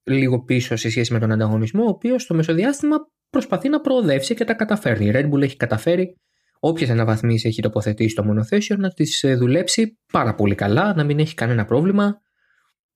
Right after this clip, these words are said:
τουλάχιστον με τις αναβαθμίσεις, έτσι, από προβλήματα αξιοπιστίας έχει.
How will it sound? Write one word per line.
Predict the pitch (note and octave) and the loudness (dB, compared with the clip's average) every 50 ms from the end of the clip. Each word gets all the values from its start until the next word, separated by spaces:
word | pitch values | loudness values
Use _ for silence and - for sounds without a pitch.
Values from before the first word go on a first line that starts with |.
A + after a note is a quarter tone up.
| _ _ | _ _
τουλάχιστον | - B2 A#2+ A#2 A#2 - A#2 A2+ A#2 - | 0 0 2 2 0 -2 -4 -4 -4 -2
με | A#2 A#2 | -2 -2
τις | A2+ A2+ | 0 0
αναβαθμίσεις, | G#2+ A2 A2 A2 - A2 G#2 - - | 0 0 0 0 0 -2 -2 0 -2
έτσι, | A#2+ A#2 - A2 | -2 0 0 0
από | G#2 G#2+ G#2 | 0 0 0
προβλήματα | - G#2 G#2 A2+ A2+ G#2 G2+ | 0 0 2 2 2 2 0
αξιοπιστίας | F#2+ - A2 - A2 - - E3+ D#3+ D#3+ - - | 0 -2 -2 -2 -4 -2 0 0 0 0 -4 -4
έχει. | - A#2 A2 G#2 - - F3 | 0 0 0 0 0 -2 -4